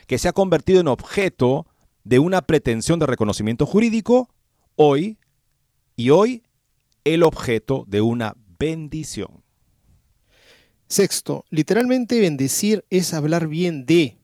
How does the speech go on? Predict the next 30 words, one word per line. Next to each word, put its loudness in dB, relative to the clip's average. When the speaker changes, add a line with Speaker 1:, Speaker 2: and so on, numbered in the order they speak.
Speaker 2:
y -4
hablar 0
bien -2
de 2
con -2
el -6
fin -4
de 2
recibir -4
la 0
gracia -2
mediante -4
el -10
gesto -2
de 0
bendecir -2
a -4
una -2
pareja -4
homosexual, -2
equivaldría 2
a -4
fomentar 0
una 4
elección 2
y 2
una 2
práctica 0
de 2
vida 0